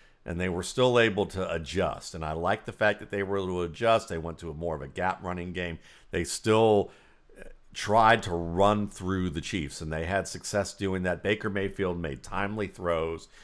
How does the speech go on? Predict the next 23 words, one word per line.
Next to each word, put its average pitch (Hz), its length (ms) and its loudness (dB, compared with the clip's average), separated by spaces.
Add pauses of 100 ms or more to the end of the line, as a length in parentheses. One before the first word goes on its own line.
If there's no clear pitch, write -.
(200)
He 87 160 -6
was, 76 260 -6 (240)
I 85 140 -6
thought 87 240 0
he 90 80 -4
was 78 200 -6
good 95 300 2
overall. 90 580 4
He 85 80 0
did 87 160 -2
have 90 160 4
an 87 80 -6
interception 90 720 -6 (280)
that 85 180 0
was 82 160 -6
kind 85 260 0
of 80 60 -2
a 73 60 -4
Baker-esque 85 840 -4
type 82 320 -6
of 76 320 -12
play, 127 400 4
but 101 300 0